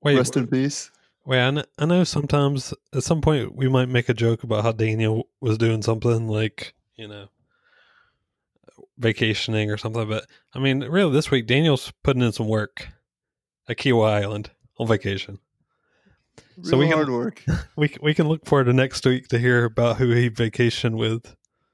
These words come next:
Speaker 1: on, on his vacation of the stars.
Speaker 2: I'm sure it's gonna be some highfalutin celebrity. You know, maybe Rob,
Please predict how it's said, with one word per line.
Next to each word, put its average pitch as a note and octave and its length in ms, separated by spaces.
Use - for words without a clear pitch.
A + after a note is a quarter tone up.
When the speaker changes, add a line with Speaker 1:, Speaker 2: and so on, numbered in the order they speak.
Speaker 1:
on, A#2 140
on A2+ 160
his A2+ 220
vacation A2+ 460
of G#2+ 60
the G#2+ 80
stars. A2 500
Speaker 2:
I'm F3 120
sure G#3+ 180
it's G3+ 140
gonna F#3 120
be D#3 120
some D3 420
highfalutin C3 540
celebrity. A#2+ 720
You A#2 160
know, A2 60
maybe D3 240
Rob, F3+ 360